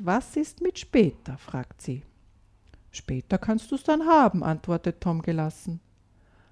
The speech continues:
„Wann ist später?“ Jetzt muss Tom nachdenken. „Wenn wir beim Bäcker vorbeifahren.“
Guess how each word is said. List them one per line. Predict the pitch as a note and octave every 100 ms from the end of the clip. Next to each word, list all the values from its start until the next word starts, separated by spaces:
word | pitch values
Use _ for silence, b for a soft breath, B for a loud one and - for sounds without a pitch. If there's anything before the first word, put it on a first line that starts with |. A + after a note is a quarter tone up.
| _ _ _ _ -
„Wann | C#3+ F3 E3 D#3+ D3
ist | - D#4+ - - -
später?“ | - - A#2+ A#2+ - B2+ C#3+ - - _ - - - - - b b -
Jetzt | F3 C#3 - - - -
muss | F#3 -
Tom | - F#3 C3+
nachdenken. | B2+ C#3+ - - C3+ - C#3 C3+ _ _ - b b b b b b b b _ _ -
„Wenn | F3 C#3 C#3+ E3+ A3 D4+
wir | C#4+ C4
beim | B3 F#3+ G3+
Bäcker | - F3+ D#3+
vorbeifahren.“ | - C3+ - B2+ C3 D3 B2+ C3+